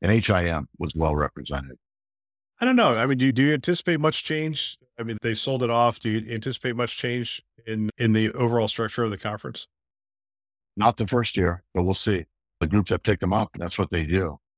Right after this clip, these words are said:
Speaker 1: So I think you'll see more of some Vive-esque features, maybe.
Speaker 2: Yeah, yeah. I-, if they had contacted you and I, we could have put it
Speaker 1: <laughs>
Speaker 2: together, but they did not contact us. So
Speaker 1: <laughs> No, they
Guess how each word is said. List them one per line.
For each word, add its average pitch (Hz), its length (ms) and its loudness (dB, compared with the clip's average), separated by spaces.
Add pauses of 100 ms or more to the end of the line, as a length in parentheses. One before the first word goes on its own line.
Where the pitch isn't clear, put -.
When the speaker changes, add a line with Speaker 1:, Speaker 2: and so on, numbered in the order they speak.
(260)
Speaker 1:
So 87 120 -2
I 82 60 4
think 90 260 -6
you'll 87 120 0
see 90 200 0
more 85 300 2
of 80 180 0
some 80 260 -4
Vive-esque 82 840 0 (540)
features, 78 440 -2
maybe. 69 380 -10 (240)
Speaker 2:
Yeah, 131 400 2
yeah. 123 240 0
I-, 139 320 -4
if 147 80 2
they 180 160 2
had 156 140 -2
contacted 147 560 2
you 135 120 6
and 127 80 6
I, 120 140 6
we 110 120 2
could 120 120 0
have 113 60 -2
put 117 140 0
it 113 180 -2
Speaker 1:
<laughs> - 80 -20
Speaker 2:
together, 104 340 0
but 107 280 -6
they 113 100 0
did 113 140 0
not 110 200 -2
contact 101 520 -6
us. 92 120 -6
So 92 320 -4 (420)
Speaker 1:
<laughs> - 380 -10
No, 107 140 6
they 98 300 -2